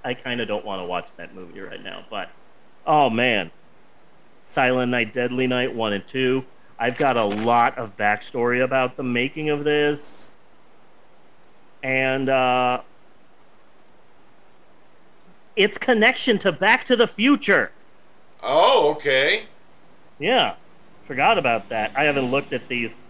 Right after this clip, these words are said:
Speaker 1: uh, notes for a while. Oh, and also, uh, we will also be talking about why Gene Siskel is rotting in hell.
Speaker 2: Okay. Again?
Speaker 1: Again!
Speaker 2: Okay.
Speaker 1: Again!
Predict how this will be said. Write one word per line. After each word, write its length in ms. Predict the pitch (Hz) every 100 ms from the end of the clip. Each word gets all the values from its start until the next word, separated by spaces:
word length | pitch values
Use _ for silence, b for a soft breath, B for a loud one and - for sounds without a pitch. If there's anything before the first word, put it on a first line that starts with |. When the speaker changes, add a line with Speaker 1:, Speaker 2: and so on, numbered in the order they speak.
| - - -
Speaker 1:
uh, 440 | 127 120 117 113 -
notes 440 | 120 120 123 139
for 220 | - 123 110
a 80 |
while. 400 | 101 104 107 107 -
Oh, 280 | 302 285 160 -
and 160 | 226
also, 680 | 247 302 294 220 175 151 -
uh, 360 | 175 165 156 156 160 - - - - - - 165
we 160 | 196
will 160 | 233 220
also 260 | 220 220 220
be 120 | 196
talking 440 | - 190 202 196
about 400 | 175 160 143 135 - - - - - - - - -
why 260 | 160 202
Gene 440 | 180 127 226 320 302
Siskel 680 | - 277 302 - 285 285
is 140 | 240 151
rotting 520 | 143 208 277 311 285
in 160 | 277 226
hell. 600 | 202 226 226 135 104 - - - - - - - 143
Speaker 2:
Okay. 720 | 147 131 127 131 120 160 - - -
Again? 540 | 160 185 233 285 262 - - - - - - -
Speaker 1:
Again! 560 | 226 370 381 403 208 - - - - - 285
Speaker 2:
Okay. 220 | 370 285
Speaker 1:
Again! 760 | 214 294 330 320 277 190 110